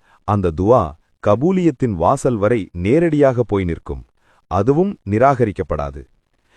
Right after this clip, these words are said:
நியாயம் செய்யும், இன்சாஃப் கொண்ட ஆட்சியாளர் துவா செய்தால், அல்லாஹ் அதை விரைவாக கபூல் செய்கிறான். ஏனெனில், அவனுடைய இதயம்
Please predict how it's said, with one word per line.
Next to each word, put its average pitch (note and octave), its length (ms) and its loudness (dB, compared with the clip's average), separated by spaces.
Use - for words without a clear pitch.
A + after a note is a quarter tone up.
நியாயம் C#3+ 540 0
செய்யும், F#2+ 400 -4
இன்சாஃப் E3+ 540 -2
கொண்ட A#2+ 260 0
ஆட்சியாளர் A2 600 0
துவா F#2+ 220 2
செய்தால், G2 480 -2
அல்லாஹ் G#2 400 2
அதை F2+ 300 -2
விரைவாக C3+ 640 0
கபூல் A2+ 340 -2
செய்கிறான். D2+ 380 -8
ஏனெனில், F2 460 -2
அவனுடைய D3 500 2
இதயம் A2+ 520 -2